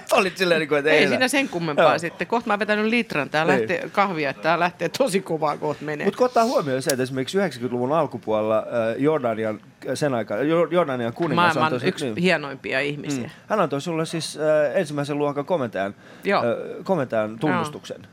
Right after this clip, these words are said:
Speaker 2: Merkin,
Speaker 1: Äh,
Speaker 2: siis
Speaker 1: merkin, anteeksi.
Speaker 2: kunniamerkin.
Speaker 1: Joo,
Speaker 2: Joo, mikä se on?
Speaker 1: kunniamerkin.
Speaker 2: Joo, kyllä.
Speaker 1: Ja, joka on siis siellä, siis se on heille iso juttu.
Speaker 2: On, on,
Speaker 1: Joo.
Speaker 2: joo.
Speaker 1: Ja se johtui nimenomaan siitä, että sä autoit, äh, ammani-, äh, siis amanilaisia lapsia, jotka
Speaker 2: Joo,
Speaker 1: elivät
Speaker 2: Jordan, siis,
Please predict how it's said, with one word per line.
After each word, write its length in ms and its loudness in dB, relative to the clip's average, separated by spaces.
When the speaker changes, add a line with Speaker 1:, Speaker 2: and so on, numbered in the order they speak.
Speaker 2:
Merkin, 240 2
Speaker 1:
Äh, 40 -2
Speaker 2:
siis 100 0
Speaker 1:
merkin, 100 6
anteeksi. 160 0
Speaker 2:
kunniamerkin. 180 -2
Speaker 1:
Joo, 80 2
Speaker 2:
Joo, 140 0
mikä 260 0
se 60 2
on? 60 0
Speaker 1:
kunniamerkin. 300 2
Speaker 2:
Joo, 100 0
kyllä. 340 -6
Speaker 1:
Ja, 180 2
joka 280 0
on 120 0
siis 260 -8
siellä, 400 0
siis 320 -10
se 100 0
on 280 -2
heille 200 2
iso 160 -2
juttu. 280 -6
Speaker 2:
On, 280 -2
on, 60 0
Speaker 1:
Joo. 160 4
Speaker 2:
joo. 120 -8
Speaker 1:
Ja 100 4
se 100 2
johtui 200 0
nimenomaan 420 0
siitä, 220 0
että 100 -2
sä 200 2
autoit, 460 0
äh, 560 0
ammani-, 360 2
äh, 60 6
siis 180 -6
amanilaisia 460 0
lapsia, 300 -2
jotka 380 -4
Speaker 2:
Joo, 140 4
Speaker 1:
elivät 100 4
Speaker 2:
Jordan, 320 2
siis, 200 -2